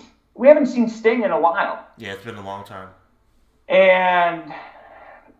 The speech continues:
Speaker 1: you know, concentrate on the present, concentrate on the future, because, you know, it gets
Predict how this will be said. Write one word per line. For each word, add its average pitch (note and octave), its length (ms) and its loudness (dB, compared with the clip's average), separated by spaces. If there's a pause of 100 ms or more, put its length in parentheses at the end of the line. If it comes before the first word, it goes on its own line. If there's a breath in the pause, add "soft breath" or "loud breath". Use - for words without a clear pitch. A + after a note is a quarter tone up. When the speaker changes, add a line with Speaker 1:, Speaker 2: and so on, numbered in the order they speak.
Speaker 1:
you G3+ 160 -10
know, F#3 360 4
concentrate A#3 1400 -4
on E3+ 320 4
the F#3 60 0
present, - 540 2
concentrate C#3 460 -2
on D#3 160 2
the - 80 0
future, - 360 -4
because, D#3+ 760 2 (1000)
you F#3+ 100 -6
know, E3 260 0
it F#3+ 280 -8
gets - 240 -4